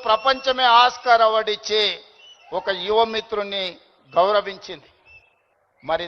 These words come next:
దానికి కారణం కఠోరమైన దీక్ష, పట్టుదలతో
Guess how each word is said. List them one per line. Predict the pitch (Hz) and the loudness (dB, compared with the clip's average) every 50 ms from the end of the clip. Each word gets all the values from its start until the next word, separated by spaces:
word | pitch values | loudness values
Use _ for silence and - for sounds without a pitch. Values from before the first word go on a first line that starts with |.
| 143 170 | -2 -2
దానికి | 170 170 170 - - 170 - - 156 | -2 -2 -2 -6 -16 -20 -10 -2 2
కారణం | 156 165 196 208 208 214 214 202 190 - - - _ _ _ _ _ - | 4 4 4 4 2 0 -2 -2 -4 -6 -18 -20 _ _ _ _ _ -6
కఠోరమైన | 151 147 - 196 220 233 233 226 220 214 202 196 196 180 156 - | -6 -2 -2 0 0 2 2 2 0 0 -2 -4 -4 -8 -10 -10
దీక్ష, | 190 214 208 - - 202 190 180 170 - - - | -12 -12 -12 -4 0 0 0 0 0 -4 -4 -4
పట్టుదలతో | 160 165 - - 214 196 202 196 190 190 185 190 180 180 | -4 -4 -4 -12 -6 -2 -2 -2 -2 -2 -6 -4 -4 -4